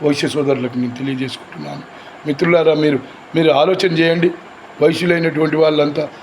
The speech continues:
మంచి మంచి షాపులు పెట్టుకొని వాళ్ళు అన్నిట్లలో, అన్ని రంగాలలో ముందుంటే, రాజకీయ రంగంలో మాత్రం తొక్కిపెట్టేసి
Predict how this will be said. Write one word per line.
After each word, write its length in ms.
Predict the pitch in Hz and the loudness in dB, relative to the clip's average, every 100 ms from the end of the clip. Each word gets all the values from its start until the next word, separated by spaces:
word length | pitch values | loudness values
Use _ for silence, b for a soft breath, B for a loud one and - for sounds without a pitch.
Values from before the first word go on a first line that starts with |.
| B B - | B B -10
మంచి 420 | 160 160 151 151 160 | -4 -2 0 0 0
మంచి 220 | 165 127 | 0 0
షాపులు 360 | - 156 160 | -2 0 0
పెట్టుకొని 460 | 165 151 - 156 156 - B B - | 0 -2 0 0 -2 -8 B B 0
వాళ్ళు 340 | 156 156 143 127 - - - | 2 4 0 -2 -10 -20 -4
అన్నిట్లలో, 580 | 156 208 196 180 175 170 | 0 2 2 2 4 4
అన్ని 180 | 156 196 | 4 4
రంగాలలో 540 | 185 175 165 160 156 | 4 4 4 4 2
ముందుంటే, 440 | 147 165 185 160 156 | 2 2 2 2 4
రాజకీయ 400 | 151 185 175 185 | 4 2 2 0
రంగంలో 340 | 170 165 160 | 2 2 2
మాత్రం 360 | 156 151 160 151 B B - | 2 2 0 -4 B B -4
తొక్కిపెట్టేసి 600 | 208 - 254 226 190 151 | -2 0 2 4 2 0